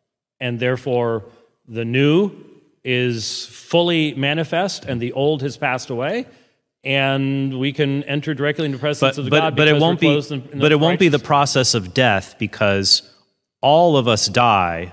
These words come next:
Speaker 2: but not all of us go to heaven. It's not death that would change us.
Speaker 1: No, of course not. But we have already been given a new nature in Jesus Christ. And so we have already been made new creatures.
Speaker 2: Mm-hmm.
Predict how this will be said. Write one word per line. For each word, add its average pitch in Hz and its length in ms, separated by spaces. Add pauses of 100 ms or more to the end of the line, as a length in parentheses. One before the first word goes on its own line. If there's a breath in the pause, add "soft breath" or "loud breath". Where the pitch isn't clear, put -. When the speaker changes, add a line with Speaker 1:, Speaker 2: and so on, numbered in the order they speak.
(140)
Speaker 2:
but 113 140
not 117 180
all 107 140
of 95 80
us 92 140
go 90 120
to 82 80
heaven. 90 320
It's 90 140
not 101 280
death 131 340
that 85 120
would 85 100
change 90 360
us. - 340 (720)
Speaker 1:
No, 185 160
of 107 100
course 185 260
not. 123 200
But 127 80
we 139 120
have 135 120
already 147 220
been 131 260
given 143 320
a 123 100
new 135 220
nature 139 400
in 110 100
Jesus 104 320
Christ. - 460 (340 soft breath)
And 131 180
so 131 380 (180 loud breath)
we 143 120
have 135 100
already 156 200
been 127 140
made 165 280
new 143 160
creatures. 113 720
Speaker 2:
Mm-hmm. 80 40